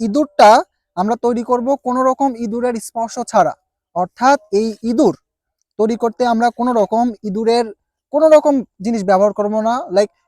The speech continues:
ইঁদুরের একটা লোমও, একটা পশম আমরা ব্যবহার করব না ইঁদুর তৈরি করতে। বিষয়টা আপনারা কেউ ক্লিয়ার না?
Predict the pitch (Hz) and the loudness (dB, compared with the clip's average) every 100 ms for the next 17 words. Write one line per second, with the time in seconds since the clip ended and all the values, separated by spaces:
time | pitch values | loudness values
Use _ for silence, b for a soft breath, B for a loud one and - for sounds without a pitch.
0 | - 214 240 247 247 233 262 277 160 165 | -10 -4 -2 0 -2 0 2 2 0 -2
1 | 214 - 233 294 302 254 208 196 196 196 | -6 -4 -4 0 0 0 2 2 0 -4
2 | 190 233 220 185 180 156 151 - _ _ | -6 -6 -8 -6 -4 -4 -8 -10 _ _
3 | _ _ 165 220 214 220 226 226 240 220 | _ _ -8 -4 -2 -2 -4 -4 -4 -2
4 | 214 214 214 | -2 -2 -4